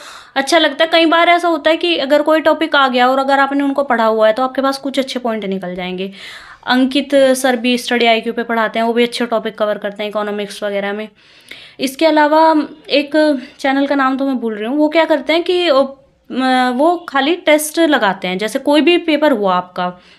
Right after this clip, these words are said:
यूपी के, मतलब, आप, वो आपके सारे टेस्ट कवर कराएंगे। उनकी सबसे अच्छी चीज़ मुझे क्या लगती है, भले ही नर्स का पेपर हो, लेकिन यूपी लोक सेवा आयोग ने जो पेपर कराया है, वो उसको कवर कराएंगे। और इसका फ़ायदा मुझे इक्कीस के में, प्री में मिला था कि उसमें से एक दो क्वेश्चन रिपीट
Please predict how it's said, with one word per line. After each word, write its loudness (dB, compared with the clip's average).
यूपी 4
के, 2
मतलब, 2
आप, 0
वो 2
आपके -2
सारे 0
टेस्ट -2
कवर -2
कराएंगे। -2
उनकी 0
सबसे -6
अच्छी -4
चीज़ 0
मुझे 0
क्या -2
लगती -4
है, -4
भले 2
ही 4
नर्स 4
का 0
पेपर 0
हो, 0
लेकिन 2
यूपी 4
लोक 2
सेवा 0
आयोग 2
ने -2
जो 0
पेपर -4
कराया -2
है, -2
वो -2
उसको -4
कवर 2
कराएंगे। -6
और 4
इसका 2
फ़ायदा 0
मुझे 2
इक्कीस -2
के 0
में, 2
प्री 2
में 6
मिला 6
था -2
कि -2
उसमें -2
से 2
एक -2
दो 2
क्वेश्चन 0
रिपीट 0